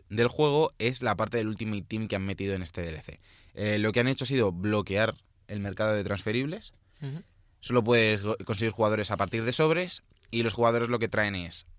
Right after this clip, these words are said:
Speaker 1: el, traen, en vez de la, traen, en vez del club, la nacionalidad y el continente al que te, al que pertenecen.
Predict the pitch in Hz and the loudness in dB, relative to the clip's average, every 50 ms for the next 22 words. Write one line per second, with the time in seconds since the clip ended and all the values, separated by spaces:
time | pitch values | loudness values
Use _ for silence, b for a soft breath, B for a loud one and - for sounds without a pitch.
0 | _ - 107 104 101 98 95 95 92 92 92 90 90 87 87 87 87 87 85 82 | _ -6 -4 -2 0 0 0 0 -2 -2 -2 -4 -4 -6 -6 -6 -8 -8 -8 -10
1 | 82 78 80 80 76 73 - - _ _ _ _ - - _ - 101 95 87 82 | -10 -12 -12 -12 -14 -14 -16 -18 _ _ _ _ -20 -20 _ -6 -4 -4 -4 -4
2 | - - 87 85 95 98 98 101 101 101 73 - - 101 98 85 82 - - - | -8 -8 -6 -4 -2 0 0 0 0 -2 -2 -4 -4 -2 -2 -2 -4 -10 -12 -10
3 | 87 85 90 92 98 95 - 135 165 180 - - - - 95 95 90 - - 95 | -8 -6 -6 -6 -6 -4 -2 0 0 0 -2 -6 -10 -8 -6 -6 -6 -6 -6 -6
4 | 92 95 95 101 123 156 190 - - - 107 107 92 110 107 95 87 101 110 120 | -4 -4 -2 0 2 2 0 0 -4 -8 -8 -6 -6 -6 -6 -6 -6 -6 -4 -2
5 | 123 135 127 120 117 - 92 - - 104 98 98 92 87 90 - - 85 85 82 | -2 -2 -2 -4 -6 -8 -8 -8 -8 -8 -6 -6 -8 -8 -10 -10 -10 -12 -12 -12
6 | - - - | -14 -18 -20